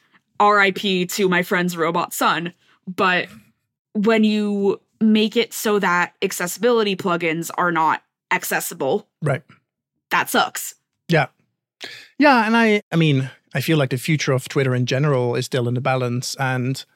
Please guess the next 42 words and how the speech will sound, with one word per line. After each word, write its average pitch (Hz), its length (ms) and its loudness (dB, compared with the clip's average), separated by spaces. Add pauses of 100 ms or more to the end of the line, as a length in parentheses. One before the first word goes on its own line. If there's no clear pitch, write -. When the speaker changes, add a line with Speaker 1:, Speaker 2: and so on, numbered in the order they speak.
(180)
Speaker 2:
the 180 200 4
giant 156 720 2 (120)
dramatic 143 680 0
implosion 147 640 0
that 131 120 -2
we 135 120 2
were 123 140 -2
expecting 165 760 -2
looks 127 320 -6
like 123 160 -6
it 131 80 -8
isn't 131 220 -6
gonna 120 180 -6
happen. 226 500 -2
But 135 340 0
this 151 220 -2
is, 214 320 -4 (340)
like, 147 200 -2
in 151 120 0
my 190 180 2
mind, 135 280 -2
this 139 180 -2
is 135 120 -10
death 123 220 -6
by 117 120 -4
a 120 40 -6
thousand 123 300 -6
paper 123 220 -6
cuts, - 340 -10
right? 131 240 -6 (500)
Where 131 420 2
Speaker 1:
Yeah. 254 200 0
Speaker 2:
s-, - 140 -4
little 185 300 6
by 156 160 4
little, 139 280 0
the 139 120 -2
platform 143 480 -2
becomes 127 360 -4
less 131 280 -2
and 127 120 -8
less 123 360 -6